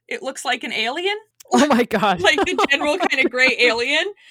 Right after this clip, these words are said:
Speaker 1: And literally, this article that was debunking all of them just said, "This is true. I have no notes."
Speaker 2: Yeah. Did you
Speaker 1: Yeah.
Speaker 2: do that to one of your cats? 'Cause I probably would have been like, "Is it true?" And then been like, "Holy shit."
Speaker 1: Yes, I did. Don't worry.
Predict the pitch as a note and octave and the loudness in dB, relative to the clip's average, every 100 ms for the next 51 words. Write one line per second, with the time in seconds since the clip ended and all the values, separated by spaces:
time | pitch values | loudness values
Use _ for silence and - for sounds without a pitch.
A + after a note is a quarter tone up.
0 | - E4+ D#4+ D4 D4+ D#4 E4 F#4 F4 - | -20 0 4 4 0 -2 -2 2 0 0
1 | F4+ A#3+ E4+ F4+ B3+ C4 D#4 F#4 D#4+ A#3+ | -2 0 0 2 4 4 4 0 0 -4
2 | B3+ C4+ A#3 A#3 A#3 C4 C4 D4 D4+ C#4+ | -8 -2 2 2 0 -2 -2 0 0 0
3 | C#4+ C#4+ - B3 G#3+ A#3+ C4 A#3+ - A#3 | 0 -4 -2 -4 -2 -8 -8 -10 -6 -2
4 | G3+ A#3 A3+ G#3 G3+ F#3+ F#3+ - - - | 2 2 2 0 -4 -4 -6 -8 -10 -12
5 | - _ _ _ _ _ _ F#3+ F#3+ B3 | -12 _ _ _ _ _ _ -18 -4 2
6 | D4 C4 F#3+ G#3+ C#4 B3+ D4 B3+ C4 C4+ | 4 4 2 2 2 4 4 4 0 0
7 | C#4 C4 C4 C4 A#3+ A#3 G3+ C4 - A3+ | 0 0 0 0 -2 0 0 -2 -4 0
8 | A3 A#3+ G#3+ G#3+ G#3 G#3 F#3+ _ F3+ G#3+ | 0 0 0 -2 -2 -6 -8 _ -12 -6
9 | G4 - B3+ D#4+ G4 B3 A#3 A3+ A3 G3 | -8 -6 -6 -4 -4 -6 -6 -6 -6 -10
10 | - C#4 C#4+ A#3 F3 E3+ - - C4+ F#3+ | -10 -6 -4 -4 -6 -10 -14 -6 -2 -2
11 | - G#3+ G3+ D3+ A3 - - - C#4 - | 0 0 0 -4 -6 -8 -8 -10 -12 -18